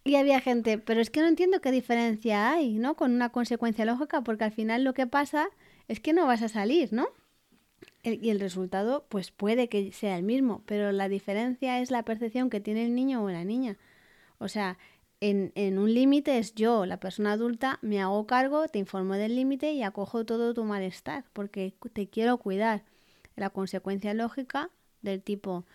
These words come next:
eh, hasta que no te pongas el casco, no,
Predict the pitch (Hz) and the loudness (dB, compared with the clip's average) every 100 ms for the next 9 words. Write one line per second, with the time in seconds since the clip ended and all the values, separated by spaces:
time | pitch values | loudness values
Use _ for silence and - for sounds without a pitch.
0 | _ _ _ _ 196 190 180 175 - 190 | _ _ _ _ -4 -4 -4 -6 -6 -4
1 | 185 190 208 214 214 220 220 220 214 214 | -2 -2 -2 -4 -4 -4 -2 -2 0 -2
2 | 226 269 262 - - - _ _ _ _ | 0 0 0 -6 -14 -16 _ _ _ _
3 | _ _ _ _ _ 214 208 202 - | _ _ _ _ _ -2 -2 -2 -6